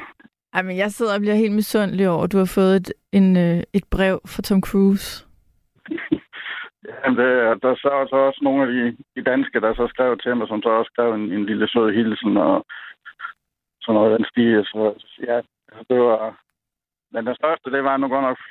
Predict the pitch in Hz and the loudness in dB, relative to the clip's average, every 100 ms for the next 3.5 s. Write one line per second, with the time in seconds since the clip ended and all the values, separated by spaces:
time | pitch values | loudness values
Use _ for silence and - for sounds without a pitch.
0 | - 113 110 113 113 120 117 104 - - | -8 -2 0 0 2 0 0 -4 -16 -20
1 | - - _ _ _ _ - 110 101 101 | -20 -20 _ _ _ _ -10 -4 0 0
2 | 85 92 98 98 _ _ _ _ _ _ | -2 -6 -6 -8 _ _ _ _ _ _
3 | _ 135 139 117 123 | _ 0 0 0 -2